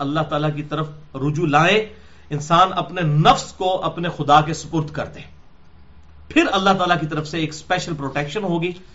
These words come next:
یعنی انسان صرف اپنے اوپر نہ اعتماد کرے، جیسا کہ صحیح بخاری اور صحیح مسلم کی متفق علیہ حدیث ہے کہ آپ صلی اللہ علیہ وسلم نے فرمایا کہ کوئی بھی شخص محض اپنے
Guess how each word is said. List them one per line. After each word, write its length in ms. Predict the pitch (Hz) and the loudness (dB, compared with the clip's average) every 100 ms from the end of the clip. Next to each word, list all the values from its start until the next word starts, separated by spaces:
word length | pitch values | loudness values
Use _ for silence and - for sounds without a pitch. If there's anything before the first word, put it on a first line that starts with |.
| - - - | -20 -14 -4
یعنی 180 | 185 226 | -2 0
انسان 340 | 165 196 220 214 | 2 4 4 2
صرف 140 | 233 196 190 | -2 6 6
اپنے 160 | 254 277 | 6 4
اوپر 220 | - 220 | 4 4
نہ 100 | 226 | 2
اعتماد 420 | 226 156 147 147 | 2 4 4 4
کرے، 200 | 147 - - - - - - - | -2 -4 -8 -18 -20 -20 -20 -6
جیسا 240 | - 165 196 | -2 0 0
کہ 100 | 190 | -2
صحیح 260 | 190 165 156 | 0 0 2
بخاری 320 | 143 170 185 | 4 4 2
اور 80 | 180 | -2
صحیح 220 | 170 156 | 0 2
مسلم 300 | 151 151 196 190 | 2 0 -2 -2
کی 80 | |
متفق 440 | 170 214 - 180 190 | 0 0 0 0 -2
علیہ 240 | 190 170 | -2 0
حدیث 320 | 143 135 190 165 | 0 0 -2 -2
ہے 100 | 156 - - - - - - - - - - - - - - - - | -2 -4 -18 -20 -20 -20 -20 -20 -20 -20 -20 -20 -20 -20 -20 -20 -12
کہ 60 | - 185 | 6 8
آپ 200 | 233 - | 8 4
صلی 160 | 220 | -2
اللہ 280 | 214 208 208 208 | 2 4 4 4
علیہ 140 | 196 | -2
وسلم 360 | 185 170 190 196 | -4 -6 -6 -2
نے 80 | 202 175 | -2 -2
فرمایا 340 | 160 175 196 208 - - - - - | 2 6 6 2 -6 -20 -20 -16 -10
کہ 60 | 185 | -10
کوئی 320 | - 262 330 311 | 2 6 8 8
بھی 80 | 233 - | 6 4
شخص 240 | 247 247 - - 131 | 2 0 -6 -10 2
محض 280 | 196 247 254 - 202 | 6 6 6 2 -2
اپنے 300 | 214 226 | 0 -2